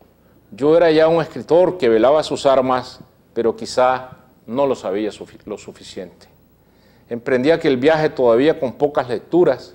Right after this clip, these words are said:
las que les he dicho, y las de los años de la escuela secundaria,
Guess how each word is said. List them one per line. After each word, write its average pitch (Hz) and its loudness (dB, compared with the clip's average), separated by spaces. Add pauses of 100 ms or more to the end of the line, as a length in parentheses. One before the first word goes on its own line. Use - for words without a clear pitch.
las 101 -12
que - -12
les 107 -8
he 135 0
dicho, 147 -2 (920)
y 131 -4
las 143 2
de 143 4
los 131 -2
años 175 2
de 160 2
la 120 2
escuela 160 0
secundaria, 139 2